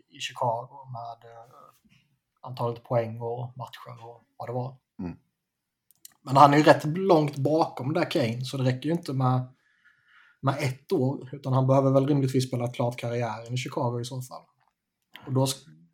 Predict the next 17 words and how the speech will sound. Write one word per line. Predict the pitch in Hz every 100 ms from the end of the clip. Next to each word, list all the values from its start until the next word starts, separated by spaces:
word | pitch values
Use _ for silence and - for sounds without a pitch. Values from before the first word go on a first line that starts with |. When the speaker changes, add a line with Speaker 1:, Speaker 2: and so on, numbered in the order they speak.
| _ _ _ -
Speaker 1:
bör | 156
man | 147 151
väl, | 151 147
har | 151 147
man | 139
den | 143 127
ambitionen, | 143 165 - 165 127 120 131 151
så | - - - - _ _ _ _ _ _ _ _ _ _ _ -
då | 131
kan | 143
man | 156
lika | 156
gärna | 147
skriva | 135 143 135
långtidskontraktet | 135 127 123 127 - 123 - 127
direkt | 117 - -
ju. | 170